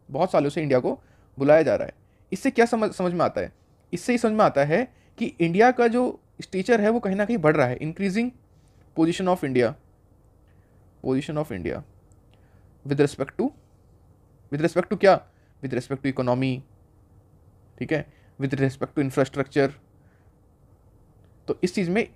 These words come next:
इंडिया की जो पोजीशन है वो बढ़ रही है, ठीक है। और आपको पता है कि अभी जी ट्वेंटी की प्रेसिडेंटशिप जो है वो किसके पास है, जी ट्वेंटी की चेयरमैनशिप या प्रेसिडेंटशिप किसके पास है, किसके पास है,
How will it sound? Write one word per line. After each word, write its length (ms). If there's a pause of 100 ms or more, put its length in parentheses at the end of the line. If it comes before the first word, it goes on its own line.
इंडिया 240
की 100
जो 80
पोजीशन 320
है 80
वो 60
बढ़ 160
रही 200
है, 140 (280)
ठीक 140
है। 180 (280)
और 140
आपको 240
पता 220
है 60
कि 160
अभी 460 (260)
जी 120
ट्वेंटी 300
की 280 (280)
प्रेसिडेंटशिप 500
जो 160
है 60
वो 60
किसके 240
पास 260
है, 160 (240)
जी 140
ट्वेंटी 300
की 100
चेयरमैनशिप 460
या 80
प्रेसिडेंटशिप 480
किसके 200
पास 220
है, 100 (1400)
किसके 200
पास 200
है, 140